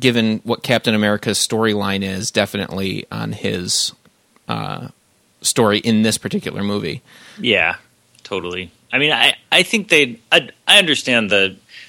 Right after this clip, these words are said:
Speaker 2: the difficulty of it. The difficulty of it is that you have this,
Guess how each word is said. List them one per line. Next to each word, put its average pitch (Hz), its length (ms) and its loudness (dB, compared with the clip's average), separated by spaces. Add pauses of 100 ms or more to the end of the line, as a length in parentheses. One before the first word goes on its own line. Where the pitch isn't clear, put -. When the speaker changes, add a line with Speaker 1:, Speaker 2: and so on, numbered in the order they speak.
(160)
Speaker 2:
the 120 80 2
difficulty 107 560 2
of 90 140 4
it. 82 100 -4
The 98 80 2
difficulty 101 520 4
of 92 140 6
it 90 100 0
is 87 240 2
that 85 280 2
you 110 200 0
have 95 260 4
this, 90 280 2